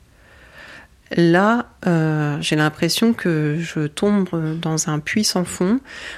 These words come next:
Mon ex-conjoint, euh, vient à la maison pour récupérer des affaires pour quitter le domicile. Et là, il, il se vante déjà plus ou moins en me disant qu'il s'en sort le cul propre,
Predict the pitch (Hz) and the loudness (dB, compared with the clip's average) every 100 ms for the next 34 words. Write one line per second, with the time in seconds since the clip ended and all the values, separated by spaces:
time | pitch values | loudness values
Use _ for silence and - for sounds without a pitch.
0 | - 185 170 170 180 - 185 165 - 175 | -4 0 2 4 2 0 -2 -2 0 0
1 | 185 185 185 180 151 - 170 175 175 170 | 2 2 4 2 0 0 2 4 4 2
2 | 190 180 170 160 - 160 160 160 160 170 | 0 -2 -4 -4 -2 0 2 2 0 -4
3 | - - - 175 165 160 165 - 233 247 | -8 -16 -4 0 0 0 0 0 0 0
4 | _ - - - - - - - 180 190 | _ -20 -20 -20 -18 -18 -20 -2 2 4
5 | 214 190 170 180 180 - 180 190 202 185 | 4 4 2 0 0 2 2 2 2 2
6 | 185 196 196 - 180 185 185 185 185 170 | 4 4 2 -2 0 2 2 2 2 0
7 | 170 175 185 185 175 165 170 175 - 175 | 0 -2 -2 -4 -4 -2 -2 -4 -6 -6
8 | - 170 - | -2 -4 -4